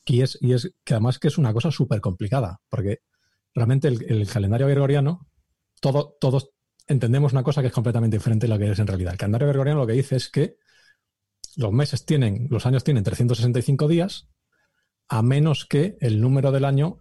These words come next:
sea múltiplo de cuatro, en cuyo caso tiene trescientos sesenta y seis.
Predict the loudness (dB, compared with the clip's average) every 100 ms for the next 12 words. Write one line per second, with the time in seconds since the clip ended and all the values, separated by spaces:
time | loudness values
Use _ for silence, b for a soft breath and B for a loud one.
0 | -10 -2 0 2 2 2 0 0 -2 -4
1 | -8 -12 -20 _ -2 0 2 0 2 0
2 | -2 -2 0 0 0 -4 -4 -2 -2 -2
3 | -2 -2 -2 -4 -6 -8 -12